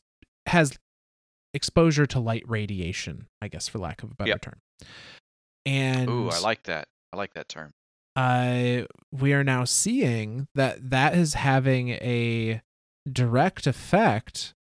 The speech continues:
Speaker 1: on even Hive that don't, that aren't partnered with a ghost, where that light radiation is zeroing out their
Speaker 2: Yeah.
Speaker 1: need to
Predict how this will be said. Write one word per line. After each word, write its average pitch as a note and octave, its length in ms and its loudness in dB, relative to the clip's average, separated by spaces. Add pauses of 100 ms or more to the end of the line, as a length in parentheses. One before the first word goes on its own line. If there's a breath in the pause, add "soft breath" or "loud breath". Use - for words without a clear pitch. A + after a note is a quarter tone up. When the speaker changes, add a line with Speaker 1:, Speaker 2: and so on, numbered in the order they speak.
(480)
Speaker 1:
on C3+ 540 4
even E3+ 340 4
Hive B2+ 520 6
that B2 180 0
don't, B2+ 340 2
that C3 160 -2
aren't C3+ 260 -4
partnered G3+ 460 4
with B2 160 0
a A#2+ 60 -4
ghost, A2+ 640 -4 (460)
where C3 260 6
that C3+ 260 4
light D3 340 2
radiation B2+ 1200 0 (500)
is C#3 580 6 (160)
zeroing C3+ 720 4
out C3 420 -2 (440)
their C3+ 340 2
Speaker 2:
Yeah. C3 300 2
Speaker 1:
need B2 340 0 (100)
to B2+ 680 0